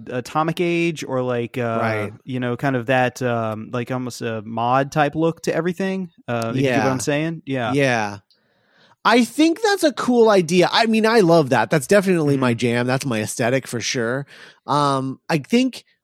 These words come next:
Speaker 2: I almost wonder, what if you split it up so that when you enter, it's that
Speaker 1: Mm.
Speaker 2: Atomic Age stuff.
Speaker 1: Okay.
Speaker 2: And then depending on where you are, like, you have s-,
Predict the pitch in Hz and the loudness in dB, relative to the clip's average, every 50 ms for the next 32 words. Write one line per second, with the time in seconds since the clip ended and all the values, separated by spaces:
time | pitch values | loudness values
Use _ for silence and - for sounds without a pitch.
0 | _ _ - 175 208 254 277 220 214 240 226 214 214 196 175 - 180 180 185 185 | _ _ -2 0 2 2 2 2 2 0 2 2 2 0 0 -2 -6 -4 -4 -4
1 | 185 175 175 175 170 165 160 160 151 - 151 131 147 185 202 247 285 262 - - | -2 -2 -2 -2 -2 -2 -2 -4 -6 -8 -8 -2 0 2 2 2 0 -2 -2 -2
2 | 226 214 175 - - - - - 170 170 185 190 170 170 135 143 151 156 123 90 | -2 -2 -2 -2 -6 -8 -10 -8 -2 0 0 2 2 2 2 2 2 2 2 0
3 | - - - - _ _ _ _ _ - - - - 180 160 170 160 156 156 147 | -4 -12 -20 -20 _ _ _ _ _ -10 -2 2 2 4 4 4 4 4 2 0
4 | - - 160 175 180 175 165 170 - - 196 208 214 214 190 - 170 147 127 117 | -2 -4 -6 -4 -2 0 0 0 -2 0 2 2 2 2 0 0 0 0 2 0
5 | 98 80 151 151 - - 170 147 139 139 - - 156 160 165 151 151 - - 135 | 0 0 0 0 2 2 0 2 2 0 -2 -2 -2 0 0 0 -2 -2 -2 -2
6 | 117 113 98 - - - 120 92 90 90 - - - 113 110 101 107 101 95 107 | -2 -2 -4 -6 -6 -4 -4 -4 -4 -6 -10 -14 -14 -12 -12 -10 -12 -12 -12 -10
7 | 117 165 165 170 165 185 190 185 165 175 165 - 190 202 202 226 226 214 202 190 | -4 0 2 4 4 4 4 4 4 2 2 2 2 2 2 2 2 2 2 4
8 | 170 180 185 185 175 170 165 165 160 160 170 170 170 160 151 143 139 135 135 143 | 4 6 6 6 4 4 4 2 4 4 4 4 4 4 4 4 2 2 2 0
9 | 131 113 151 165 170 175 143 - - | 0 2 2 4 4 4 2 -2 -10